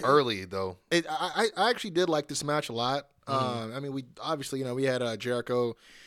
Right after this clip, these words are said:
Speaker 2: you know, when the picture-in-picture happened, uh, you know, he's taking Kaz outside to continue his beat down. And then, uh,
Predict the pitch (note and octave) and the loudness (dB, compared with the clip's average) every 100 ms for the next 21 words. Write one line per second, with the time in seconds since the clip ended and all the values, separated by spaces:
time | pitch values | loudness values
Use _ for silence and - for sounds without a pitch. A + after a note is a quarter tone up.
0 | - - - - G3+ F3+ F3 D3+ E3 F3 | -20 -20 -10 0 2 4 2 4 2 2
1 | C#3 E3 D3+ D3 C#3+ C#3 C3+ C#3 C3+ C3+ | 2 2 4 6 6 4 0 0 2 2
2 | C3 C3+ D3+ C3+ - D3 C3+ B2+ C3+ C3 | 2 2 2 0 2 0 0 -2 0 2
3 | B2+ B2 - B2 B2 B2 - B2+ A#2+ - | 2 -2 0 0 0 -4 -6 -4 -4 -4
4 | B2 A2 A#2+ A#2 A2+ A2+ A#2 C3+ D3 D#3+ | -6 -4 -4 -2 -4 -4 -6 -6 0 0